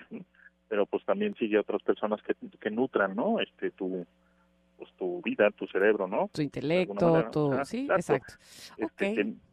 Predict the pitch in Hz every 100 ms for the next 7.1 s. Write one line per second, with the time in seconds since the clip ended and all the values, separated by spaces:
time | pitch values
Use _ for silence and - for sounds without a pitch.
0 | _ - 113 104 113 123 117 - 117 -
1 | 107 110 107 110 101 95 98 147 127 120
2 | 101 101 - - 107 113 135 - - -
3 | 95 98 101 101 113 160 110 180 139 -
4 | _ _ - 92 - _ _ _ 95 90
5 | 90 87 - - 95 98 104 - 104 123
6 | 117 95 98 98 98 98 - 95 95 95